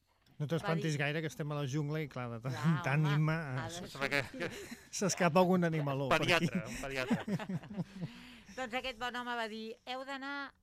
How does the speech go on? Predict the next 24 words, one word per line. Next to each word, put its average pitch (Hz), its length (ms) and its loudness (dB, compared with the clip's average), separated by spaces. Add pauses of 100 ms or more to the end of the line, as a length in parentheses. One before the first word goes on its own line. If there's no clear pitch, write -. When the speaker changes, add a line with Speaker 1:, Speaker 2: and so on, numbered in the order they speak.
(140)
Speaker 2:
a 202 140 -6
Torredembarra, 180 680 -8 (560)
des 202 220 -6
de 202 120 -8
que 214 100 -12
surti 247 320 -16
el 226 80 -14
sol 262 240 -8
fins 240 240 -16
que 226 80 -10
es - 100 -16
pongui". 156 480 -6 (360)
Speaker 3:
Home, 127 120 -12
Déu-n'hi-do, 127 340 -6 (100)
si - 160 -20
són 127 220 -12
hores, 143 220 -6
són 117 140 -18
Speaker 2:
No 196 80 -8
hi - 100 -4
Speaker 3:
hores. 208 80 -4
Speaker 2:
havia 208 260 -8
cremes, 208 440 -10
eh? 233 120 -8